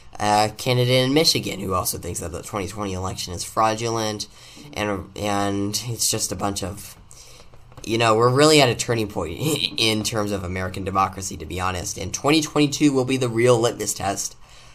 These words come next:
I think, for the future of our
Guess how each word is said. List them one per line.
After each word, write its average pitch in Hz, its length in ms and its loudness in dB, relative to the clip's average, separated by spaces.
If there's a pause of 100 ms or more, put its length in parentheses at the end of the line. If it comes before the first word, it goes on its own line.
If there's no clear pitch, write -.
I 104 180 0
think, 101 300 -2
for 92 500 -4 (600)
the - 100 -6
future 110 680 2 (500)
of 92 160 0
our 95 380 2